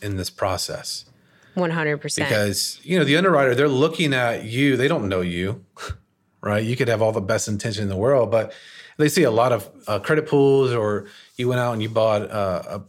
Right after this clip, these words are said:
Speaker 1: a brand new boat or a new Harley or Lamborghini in this process. Like, you know, they're looking at everything through a magnifying glass and they're going through with a fine tooth comb. So what you don't wanna do in this process is create questions.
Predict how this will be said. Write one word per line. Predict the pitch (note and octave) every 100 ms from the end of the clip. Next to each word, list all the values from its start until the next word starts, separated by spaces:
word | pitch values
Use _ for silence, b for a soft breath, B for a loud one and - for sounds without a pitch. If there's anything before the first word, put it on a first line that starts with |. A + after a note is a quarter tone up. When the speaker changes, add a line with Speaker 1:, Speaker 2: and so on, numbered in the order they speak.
| G#2+
Speaker 1:
a |
brand | G2+ A2 A2
new | G#2
boat | F#2 C3 C#3 C#3 C3 C3 -
or | G#2 G2 F#2 F#2+ F#2+
a | G2
new | G2 F#2+
Harley | C#3 C#3 C3 B2 A#2+ A#2
or | A#2 G#2 G2 F#2
Lamborghini | G2+ G#2 F#2 - F3+ D#3 C#3 B2+ B B B -
in | B2
this | A2
process. | - C#3 D3 C#3+ A2+
Like, | A#2+ A2 G#2+ - _ _ _ _ _
you | C#3
know, | C#3
they're | E3+
looking | F3 F#3 E3+ C#3+
at | C3+
everything | D3 D#3+ C3 A#2
through | A2 A#2+ G#2+ G2+
a | F#2
magnifying | G#2 G#2+ - G#2
glass | F#2 F#2+ F#2+ - -
and | G2+ F2+
they're | F2+
going | G#2 F#2+
through | G#2+ G2
with | F#2+
a | F2+
fine | - F#2+ F#2
tooth | - F2
comb. | - E3 C#3 G#2
So | B2 A2+ B B B B B B
what | G3+
you | G#3+
don't | E3 E3+ G#3
wanna | A3+
do | F3 E3
in | C#3+
this | C3
process | C#3+ C3 C#3+ F3 F3+ F3+ - -
is | C3+ C3+ C3+ B2+ A2+ - - _
create | - B2+ A#2+ A#2+ -
questions. | - F#2 - - - - -